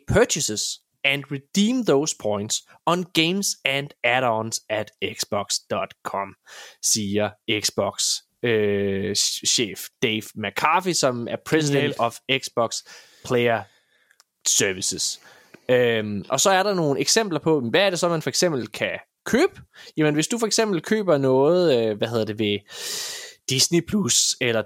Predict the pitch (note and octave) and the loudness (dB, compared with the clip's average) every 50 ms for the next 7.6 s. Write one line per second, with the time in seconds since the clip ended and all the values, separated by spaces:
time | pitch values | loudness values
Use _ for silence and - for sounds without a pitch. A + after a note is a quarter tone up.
0 | - - A2 A2 A2+ B2 B2+ B2+ B2+ A2 G#2+ G#2 G2 - - - - A#2 A2 G#2+ | 0 2 4 4 4 4 4 2 0 0 0 -2 -2 -2 -4 -2 -2 -2 0 0
1 | G#2+ G#2+ A2 A2+ B2 C3 - - - C3 A#2+ A2 - - - A2+ G#2+ G#2 A2+ A#2 | 0 -2 0 0 0 -2 -2 -2 -2 -2 0 0 0 0 -2 -2 -2 -2 -2 -2
2 | A2 G#2 - B2+ A2+ G#2+ G#2 A2+ G#2 G#2+ G#2+ A2+ - B3+ D4+ B3 G3+ - A#3 A3 | -2 -2 -2 -2 -4 -2 -2 -2 -2 -2 -2 -2 0 0 0 0 0 0 0 0
3 | - - G3 F#3+ - - - D3+ C#3 C3+ - D3 B2 A2 G#2+ - - - - - | 0 0 -2 -2 0 0 0 0 -2 -2 -2 -2 -2 -2 -4 -6 -6 -4 -2 0
4 | A#3 C#4 C#4+ B3+ - F#3 - E3+ D3+ D3+ C#3+ - D#3+ D#3+ - D#3 C3 A#2 A2 A2 | 0 0 0 -2 -4 -4 -4 -2 -2 -2 0 0 0 0 -2 -4 -4 -2 -2 0
5 | A#2 B2+ - - D#3 D#3+ F3+ G#3+ A3+ A#3 C4 B3 _ _ _ - - - - G3 | 0 0 0 2 2 4 2 2 0 -2 -6 -8 _ _ _ -2 0 2 2 2
6 | F#3 G3 G#3 G3+ - F#3+ F3+ - F3+ E3+ D3+ - - D#3 - - E3+ E3+ E3 C#3+ | 2 2 0 0 0 -2 -2 0 0 0 0 0 0 0 0 0 0 0 0 0
7 | B2+ A#2+ B2+ A#2+ A#2 - - - A#2+ A#2+ C3 C#3+ | 0 2 2 2 0 0 0 0 2 2 2 0